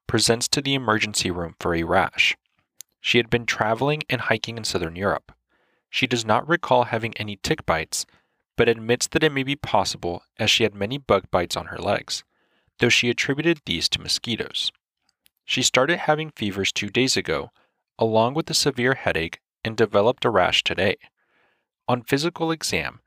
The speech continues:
she has a maculopapular rash on her trunk, as well as multiple eschars surrounding a bug bite on her left calf. She has started on doxycycline.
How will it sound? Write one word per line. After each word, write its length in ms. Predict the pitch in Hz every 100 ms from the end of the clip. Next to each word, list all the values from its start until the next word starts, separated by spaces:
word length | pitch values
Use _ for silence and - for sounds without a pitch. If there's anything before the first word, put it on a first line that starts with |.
| _ _ -
she 220 | - 127
has 160 | 123
a 80 | 120
maculopapular 1080 | 101 95 107 - 147 147 - 117 - 131 135
rash 300 | 101 82 78
on 120 | 101
her 120 | 92
trunk, 460 | 90 - 135 90 - _ _ _ _
as 180 | 131 113
well 220 | 117 113
as 140 | 123 -
multiple 440 | 104 - - 170 -
eschars 500 | 120 - - 85 87
surrounding 520 | - 98 95 104 117
a 80 | 117
bug 280 | - 135 -
bite 240 | 90 85 -
on 120 | - 104
her 120 | 117
left 300 | 87 80 -
calf. 480 | - 104 - - - _ _ _ - -
She 180 | - 123
has 140 | 117
started 400 | - 110 107 139 -
on 100 | 135
doxycycline. 800 | 95 85 - - 107 110 - -